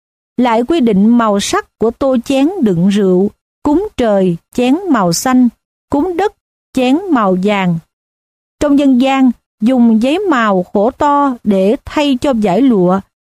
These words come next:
nhưng đối với tế Nam Giao, dùng toàn lụa thứ tốt, nhuộm màu theo quy định. Nhạc cụ cũng phức tạp hơn, với chuông, khánh,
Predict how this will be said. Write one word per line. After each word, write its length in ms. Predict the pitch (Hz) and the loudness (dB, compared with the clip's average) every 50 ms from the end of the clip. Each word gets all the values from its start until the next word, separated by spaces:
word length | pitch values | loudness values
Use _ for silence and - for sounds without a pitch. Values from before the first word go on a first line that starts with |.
| _ - | _ -2
nhưng 360 | 240 262 269 254 247 240 220 | 0 2 2 4 2 2 2
đối 220 | 220 247 254 294 339 | 2 2 2 0 0
với 180 | 302 294 330 | 0 -2 -4
tế 260 | - - 269 277 302 359 | -2 -2 -2 -2 -2 -2
Nam 340 | 381 339 269 233 233 214 | 0 0 2 2 2 2
Giao, 360 | 214 247 247 240 240 240 233 220 _ _ _ _ _ - | 0 0 0 0 0 -2 -2 -4 _ _ _ _ _ -4
dùng 300 | 208 269 277 254 254 240 | 0 0 2 2 2 2
toàn 280 | 233 - 262 247 233 220 | 0 0 0 0 0 0
lụa 280 | 214 220 202 190 196 208 | 2 2 2 2 0 -2
thứ 240 | - - 320 370 403 - | -2 -2 -2 -2 -2 0
tốt, 220 | - 359 392 453 - _ _ _ _ _ _ _ | -2 -2 0 -2 -2 _ _ _ _ _ _ _
nhuộm 300 | - 240 233 220 226 247 | 0 0 2 2 2 2
màu 320 | 262 262 254 233 214 208 202 | 2 2 2 0 0 -2 -2
theo 240 | - - 302 330 311 | -4 -4 -4 -2 -2
quy 200 | - 320 320 262 | -2 -2 0 0
định. 320 | 220 202 180 180 190 226 233 _ _ _ _ _ _ _ _ _ _ _ _ - | 0 2 2 2 0 -2 -4 _ _ _ _ _ _ _ _ _ _ _ _ -2
Nhạc 340 | 208 226 240 233 214 _ - | 0 0 0 -2 -4 _ -2
cụ 340 | 214 208 190 185 196 196 220 - | 0 2 2 2 2 0 0 -2
cũng 300 | 220 196 190 202 247 330 | 0 0 2 2 0 0
phức 340 | - - - 440 - _ - | -2 -4 -4 -4 -4 _ -6
tạp 260 | 254 208 175 - - - | -6 -6 -6 -8 -8 -4
hơn, 320 | - 277 277 277 262 254 - _ _ _ _ _ _ _ _ _ - | -2 0 2 2 0 0 -2 _ _ _ _ _ _ _ _ _ -4
với 200 | 214 294 359 339 _ | -2 -2 -2 -2 _
chuông, 360 | - 285 285 285 285 277 262 247 - _ | -2 -2 0 2 2 2 2 0 -2 _
khánh, 340 | - - 269 254 285 359 440 | -8 -4 0 0 0 0 -2